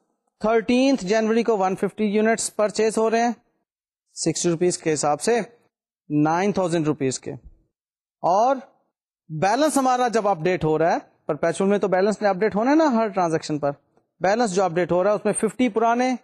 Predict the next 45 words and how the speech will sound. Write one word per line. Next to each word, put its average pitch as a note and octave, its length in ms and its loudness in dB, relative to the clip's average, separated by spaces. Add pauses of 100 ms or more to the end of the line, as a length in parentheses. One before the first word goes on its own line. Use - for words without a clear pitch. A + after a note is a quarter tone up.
ون G#3+ 220 0
فورٹی A#3+ 240 -2
پرانے B3 420 0
اور A#3 380 -4
ون C#4 240 2
ففٹی C#4+ 400 0 (240)
نئے D#3+ 220 2
والے، F#3+ 300 0 (840)
ان E3+ 160 -2
سب F#3 280 -4
کو F#3 80 0
آپ E3+ 240 0
نے F3 220 0 (440)
ایک G3+ 180 -2
جگہ E3 220 0
بیلنس D3 340 -2
میں C3+ 80 -2
دیکھ C3 280 -8
لیا، B2+ 140 -6 (640)
اور F3+ 160 0 (100)
ان A3+ 180 0
کو، A3+ 200 0
ان A3+ 220 0
کے B3 100 2 (440)
اپنے F4 420 0
ریٹس B3+ 300 0
کے A3+ 80 -2
ساتھ F#3+ 280 -2
ملٹیپلائی D3+ 480 0
کر E3 160 0
کے G#3+ 280 0 (360)
آپ D#3 240 -2
کو E3+ 80 0
انوینٹری D#3 400 0
نظر C#3+ 260 0
آ C3+ 160 0
رہی C#3 160 0
ہے E3+ 60 0
ٹو E3+ 160 -4
تھاؤزینڈ، G#3+ 400 -2 (260)
سیون D3+ 220 -2
تھاؤزینڈ F#3 400 -2 (140)
and D4 280 0 (380)
nine C3+ 220 -2
تھاؤزینڈ۔ C3+ 400 -6